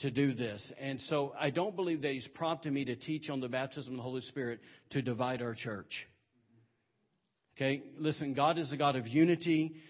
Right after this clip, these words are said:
God never comes and divides. And so it's really important that we all recognize that. And it's really important that we recognize that there's, that, that this is not a debate.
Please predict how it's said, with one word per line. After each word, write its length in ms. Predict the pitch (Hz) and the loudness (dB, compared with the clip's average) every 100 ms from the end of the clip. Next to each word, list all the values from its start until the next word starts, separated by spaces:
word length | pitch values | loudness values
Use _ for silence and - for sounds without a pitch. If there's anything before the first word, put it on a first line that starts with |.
| - - | -20 -4
God 180 | 139 151 | 0 0
never 300 | 139 160 170 | 2 0 -2
comes 340 | 147 156 151 | 0 0 0
and 140 | 139 135 | 0 -2
divides. 640 | 120 139 147 156 156 - - - - | 0 2 2 0 -2 -6 -10 -16 -14
And 160 | - 123 | -8 -6
so 260 | - 151 143 | 0 2 4
it's 160 | 139 | 2
really 200 | 170 180 | 0 2
important 500 | 160 - 170 170 143 | 2 2 2 2 0
that 260 | 135 131 139 | 0 0 0
we 200 | 139 160 | 0 4
all 180 | 151 143 | 4 4
recognize 680 | 147 156 156 123 120 110 123 | 4 2 0 0 0 -2 -2
that. 260 | 120 123 | -2 -2
And 160 | 120 131 | -4 -4
it's 140 | 120 | -4
really 120 | 151 156 | 0 0
important 320 | 151 156 139 | 2 2 2
that 40 | |
we 60 | 143 | -2
recognize 580 | 135 139 139 139 139 135 | -2 -2 -2 -4 -4 -4
that 160 | 127 | -6
there's, 240 | 131 120 - - | -6 -8 -10 -6
that, 180 | 139 135 | -4 -2
that 240 | 139 135 | -2 -2
this 320 | 170 180 165 127 | 2 2 2 -2
is 220 | 131 131 | -4 0
not 260 | 139 139 | 2 4
a 80 | 143 | 2
debate. 540 | 127 135 123 113 107 | 0 0 0 -2 -4